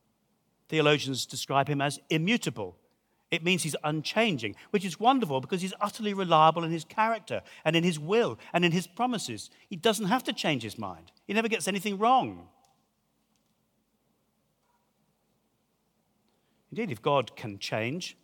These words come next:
then he was either imperfect before that change or, or he's imperfect after it. In either case, he wouldn't be God.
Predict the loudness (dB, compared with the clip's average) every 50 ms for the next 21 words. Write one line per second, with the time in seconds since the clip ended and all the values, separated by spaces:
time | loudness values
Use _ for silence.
0 | _ _ _ _ _ _ _ _ _ _ _ _ _ _ _ _ _ _ _ _
1 | _ _ _ _ _ _ _ _ _ _ _ _ _ -8 -6 -4 0 4 4 4
2 | 4 4 0 -2 -4 -6 -4 2 4 4 4 4 0 -8 -8 -10 -10 -8 -4 -2
3 | 0 0 0 -2 -6 -10 -12 -6 -6 -4 -4 -4 -4 -4 -2 0 0 0 0 -2
4 | -6 _ -6 -4 -4 -4 -2 -4 -4 -2 0 0 0 0 -2 -6 -12 -4 0 0
5 | 0 0 -2 -6 -8 -8 -6 -2 0 2 2 2 0 -4 -4 -6 -6 -6 -6 -6
6 | -6 -8 -8 -12 -12 -12 -8 -6 -4 -2 -2 -4 -6 -10